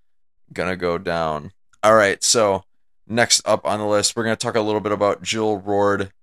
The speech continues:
to Wolfsburg. So earlier on in this week, I believe it was Tuesday, Arsenal announced that Jill Roord ended up signing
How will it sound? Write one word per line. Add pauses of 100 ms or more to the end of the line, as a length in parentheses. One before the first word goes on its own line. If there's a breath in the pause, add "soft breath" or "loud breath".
(140)
to
Wolfsburg.
So
earlier
on
in
this
week,
I
believe
it
was
Tuesday, (600)
Arsenal
announced
that
Jill
Roord
ended
up
signing